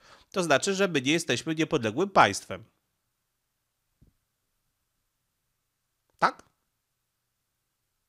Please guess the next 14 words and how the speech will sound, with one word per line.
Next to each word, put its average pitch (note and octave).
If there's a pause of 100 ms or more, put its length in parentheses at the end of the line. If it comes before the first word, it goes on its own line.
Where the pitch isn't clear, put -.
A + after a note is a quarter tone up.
(200)
Zwróćcie F3
uwagę, C3+
że D#3+
ten E3
pan C3+
nie B2
powiedział, F3+
że C#3+
walczy C3
o C#3
to, C#3
żebyśmy B2+
zachowali B2
niepodległość. -